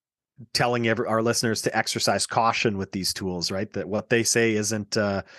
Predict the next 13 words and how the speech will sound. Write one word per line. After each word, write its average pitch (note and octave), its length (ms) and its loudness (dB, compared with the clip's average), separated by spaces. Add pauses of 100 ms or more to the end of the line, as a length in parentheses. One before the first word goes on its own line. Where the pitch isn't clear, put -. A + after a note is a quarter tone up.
(420)
isn't G#2+ 340 -4
gospel A2+ 640 2
and F#2 180 -6
a F#2 100 -4
hundred G#2+ 260 -2
percent, - 540 -6
uh, G#2+ 160 0
truth. A2+ 380 -2
It's - 120 -4
fed G#2 280 -6
from A2 160 -6
the G2+ 140 -6
internet. G2+ 360 -2